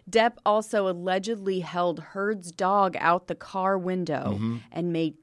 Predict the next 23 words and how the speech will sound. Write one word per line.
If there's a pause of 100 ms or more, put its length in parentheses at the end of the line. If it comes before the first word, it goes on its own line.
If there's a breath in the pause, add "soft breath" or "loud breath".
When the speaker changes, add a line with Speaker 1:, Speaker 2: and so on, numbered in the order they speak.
Speaker 1:
jokes
about
putting
the
Yorkshire
Terrier
in
the
microwave. (320 loud breath)
Now,
Speaker 2:
Guarantee
that's
happened. (500)
Speaker 1:
one
hundred
percent
he
did
all
of
Speaker 2:
Yes,
Speaker 1:
that.
Speaker 2:
yes.